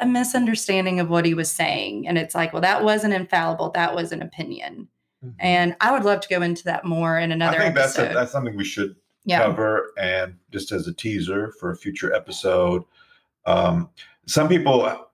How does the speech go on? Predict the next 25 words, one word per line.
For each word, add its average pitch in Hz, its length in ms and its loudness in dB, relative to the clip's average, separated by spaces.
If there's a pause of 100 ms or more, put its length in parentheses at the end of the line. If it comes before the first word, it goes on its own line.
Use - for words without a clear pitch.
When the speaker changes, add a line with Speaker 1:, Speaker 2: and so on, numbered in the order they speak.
(320)
Speaker 2:
are 110 100 6
not 110 200 2
happy 95 520 0
with 98 280 -6 (160)
what 98 180 -4
the - 80 -18
Pope 95 220 -2
has 92 120 -8
said 92 140 -2
about 82 400 -4
pets. - 720 -6 (920)
Um, 87 800 0
and 98 140 -2
not, 123 400 2
I 110 80 4
don't, - 160 -2
I 117 40 0
don't 120 100 0
think 117 120 0
he's 98 120 -2
one 107 100 2
of 101 40 0
these 87 120 0
people 92 260 -2
that 85 180 0